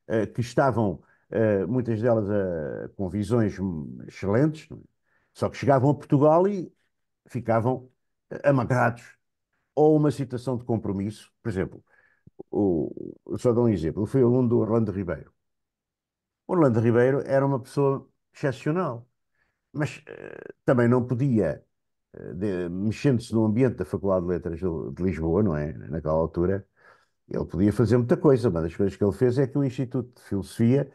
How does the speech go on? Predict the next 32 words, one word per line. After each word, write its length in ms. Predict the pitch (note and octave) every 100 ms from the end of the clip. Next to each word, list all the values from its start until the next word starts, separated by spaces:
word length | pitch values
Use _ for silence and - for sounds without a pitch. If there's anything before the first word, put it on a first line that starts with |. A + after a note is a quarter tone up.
| - -
de 400 | G#2 A#2 G#2 F#2
Filosofia, 360 | - D#2+ E2 D2+
de 520 | F2+ E2+ E2 D2 C#2
Geografia, 680 | D2 G#2 G2 A2+ A#2+ C3+ C3+ _ -
o 80 |
Departamento 440 | - C3 B2 D#3+ C3+
de 60 | G2
Geografia, 420 | G2 A2+ B2 B2 _ _
era 140 | B2 C#3
uma 160 | B2+
coisa, 440 | B2+ C#3 B2+ C3+ - _ _ _ -
era 140 | C#3
um 80 | C#3+
paraíso. 520 | F#3 F#3+ F3 - - _ _ _ _ _ _ _ _ -
Entrava-se 500 | F#2 G#2 G2+ A2 B2
lá 120 | B2
dentro, 640 | B2+ D#3+ C#3+ C3+ C3 C3+ - - _ _ -
eh, 200 | D2+ D#2
falava-se 440 | F2 F2+ F#2 F#2+ -
com 140 | F#2+
toda 180 | F#2+ G2+
a 60 | G#2+
gente, 420 | C#3 C#3 A#2+ A#2+
punham-se 460 | A#2+ E2 D2+ D2+ D#2+
as 100 | D#2
dúvidas 360 | F2 E2+ E2
que 80 | -
se 120 | -
queria, 260 | - C3 B2+
era 180 | E2+ C3+
uma 140 | C#3+
maravilha. 540 | C#3 A#2 D#2 D#2 D2